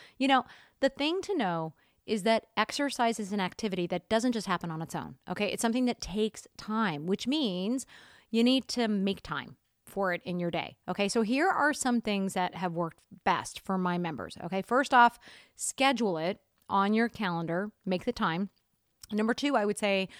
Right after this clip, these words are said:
do it first thing in the morning, okay, before everything else. And that way there's no interference. The third thing would be, you know, drive straight to the gym <laughs> right after work, pack your gym clothes, and just knock it out. And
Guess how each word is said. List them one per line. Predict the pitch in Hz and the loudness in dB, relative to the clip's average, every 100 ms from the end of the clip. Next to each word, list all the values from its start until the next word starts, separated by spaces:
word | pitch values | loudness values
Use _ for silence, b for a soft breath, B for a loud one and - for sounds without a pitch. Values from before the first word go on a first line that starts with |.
| B B B | B B B
do | 277 | -2
it | 285 | 0
first | - 262 | 0 0
thing | 240 208 | 0 -2
in | |
the | 170 | -4
morning, | 160 - - - | -6 -12 -16 -8
okay, | 185 196 202 - | -2 -2 -2 -4
before | 208 262 277 285 277 - - | -2 4 6 6 4 0 2
everything | 220 202 226 220 208 | 2 4 0 0 0
else. | 190 160 - - | 0 -4 -6 -8
And | 202 214 | 0 2
that | 254 | 4
way | 330 359 | 2 2
there's | 320 - | 0 0
no | 226 208 214 214 214 - | 2 4 6 6 4 0
interference. | 196 185 180 - 175 143 - - - B B B B B B | -4 -2 -4 -4 -8 -8 -12 -12 -14 B B B B B B
The | 226 | 0
third | 233 - 311 339 - | 0 0 0 0 -2
thing | 240 220 214 208 - | 0 2 2 -2 -2
would | 208 | -2
be, | 190 208 190 - | 0 -2 -2 -4
you | |
know, | 196 180 | -4 -4
drive | - 165 208 269 302 - - | -6 -4 0 0 -2 -8 -14
straight | - 208 262 - | -6 -2 0 0
to | |
the | 302 | 0
gym | 254 220 202 269 - | 2 4 6 4 2
<laughs> | |
right | 185 175 175 208 | -8 -4 0 2
after | 285 277 269 | 2 2 0
work, | 226 - | 0 -4
pack | 165 180 - | -6 -4 -2
your | 254 | -2
gym | 226 220 | 0 0
clothes, | 214 214 208 190 B B | 2 2 0 -4 B B
and | 202 | -4
just | 185 | -4
knock | 185 175 | -2 -2
it | 165 | -4
out. | 82 - - B B B B | -10 -10 -18 B B B B
And | 233 233 226 | 2 2 0